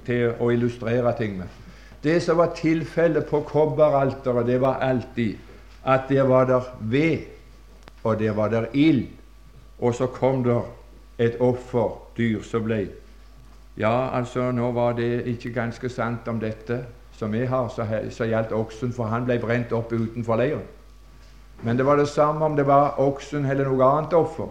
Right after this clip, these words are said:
så var det alltid tilfellet at offerdyret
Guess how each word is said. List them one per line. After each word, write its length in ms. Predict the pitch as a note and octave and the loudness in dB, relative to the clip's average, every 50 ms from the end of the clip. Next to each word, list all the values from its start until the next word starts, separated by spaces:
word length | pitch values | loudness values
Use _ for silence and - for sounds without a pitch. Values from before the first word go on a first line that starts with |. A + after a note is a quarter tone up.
| - - - - - - - | -12 -16 -20 -20 -20 -20 -20
så 200 | - - - C3 C3 | -8 -2 2 2 4
var 280 | C3 C3 C#3 C#3+ C#3 C3 | 6 6 6 6 6 6
det 240 | C3 C#3 D#3 D#3 - - | 4 4 4 4 2 2
alltid 480 | C#3 D3 D3+ C#3 A#2 - - D3 C#3+ - | 2 2 2 2 0 -2 -4 -4 -4 -4
tilfellet 720 | - D3+ D3+ C#3 B2 A2+ - D3 D3 D#3 D3 C#3 C3+ - | -2 0 0 0 0 -2 0 0 2 2 2 2 2 2
at 320 | - C#3+ C#3+ C#3+ - - - | 2 2 2 2 0 0 2
offerdyret 840 | D3 F3 F3 - - - D#3+ C#3+ B2+ C#3+ C3+ A#2 G#2 F2 E2+ - | 2 2 2 0 -2 -2 0 0 2 2 2 2 0 -2 -4 -8